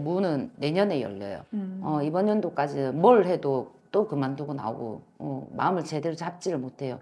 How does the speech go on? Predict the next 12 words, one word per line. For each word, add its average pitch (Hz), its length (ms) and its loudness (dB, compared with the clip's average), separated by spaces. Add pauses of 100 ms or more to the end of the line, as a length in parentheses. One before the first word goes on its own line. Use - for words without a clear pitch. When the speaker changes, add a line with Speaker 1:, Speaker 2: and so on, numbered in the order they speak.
(320)
Speaker 1:
가물바람이 277 800 8
많이 160 360 0
불어요, 156 600 2 (180)
이 170 140 -4
집에. 147 440 -4 (100)
Speaker 2:
음. 190 440 -6
Speaker 1:
어, 151 300 -2
그렇기 190 300 0
때문에 160 300 0 (260)
이 196 120 -2
집안 220 400 4
자체에 170 720 2